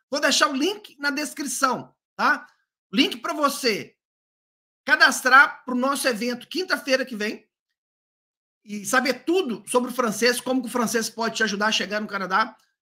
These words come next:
E o link pra você fazer a entre-, pra você fazer o seu cadastro, eu falando pra você fazer entrevista já. Ô, Jesus! Quem dera, né? E o link pra você se cadastrar nisso aqui, faça com calma, tá?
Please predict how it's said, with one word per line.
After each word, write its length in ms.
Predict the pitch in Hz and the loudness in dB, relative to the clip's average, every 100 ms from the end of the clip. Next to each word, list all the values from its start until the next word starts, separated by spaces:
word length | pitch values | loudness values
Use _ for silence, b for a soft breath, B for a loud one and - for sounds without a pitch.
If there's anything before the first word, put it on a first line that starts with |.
| _ | _
E 80 | 359 | 0
o 80 | 320 | 2
link 300 | 302 339 - | 0 0 -4
pra 180 | - | 0
você 260 | 277 262 262 | 2 2 -2
fazer 560 | 254 226 202 240 240 - _ _ _ - | -2 -2 2 0 0 -6 _ _ _ 2
a 160 | 220 | 2
entre-, 440 | 240 277 285 269 233 | 4 2 2 0 0
pra 160 | 226 | 0
você 200 | 240 240 | 0 0
fazer 220 | 240 220 | 0 2
o 80 | 240 | 2
seu 240 | - 269 262 | 2 0 2
cadastro, 560 | 233 196 220 233 214 | 2 4 2 2 0
eu 120 | 208 | 0
falando 240 | 220 214 208 | 2 0 0
pra 80 | 214 | -2
você 80 | |
fazer 240 | 208 208 214 | 0 4 4
entrevista 560 | 208 202 165 190 196 | 4 2 4 0 0
já. 200 | 160 170 | 2 4
Ô, 380 | 220 294 330 330 | 8 8 10 10
Jesus! 640 | 233 214 180 170 190 156 - b b _ _ _ - 208 - | 8 4 2 0 -4 -4 -8 b b _ _ _ -8 -8 0
Quem 180 | 269 320 | 2 6
dera, 360 | 254 269 247 | 8 8 8
né? 280 | 262 320 349 - _ _ _ _ - | 4 4 0 -8 _ _ _ _ -4
E 80 | |
o 60 | 330 | 2
link 240 | 269 277 | 2 2
pra 120 | - 269 | 0 0
você 260 | 262 254 | 2 0
se 140 | 254 226 | -2 -6
cadastrar 600 | 247 247 240 220 214 226 | -6 0 0 2 2 2
nisso 160 | 233 | 2
aqui, 380 | 202 - 247 254 - | -6 -6 -8 -8 -6
faça 280 | 220 247 254 | 0 0 -2
com 240 | 240 247 | -6 -10
calma, 580 | 240 226 233 233 143 - _ | -4 0 2 0 -2 -10 _
tá? 300 | 196 233 | 0 0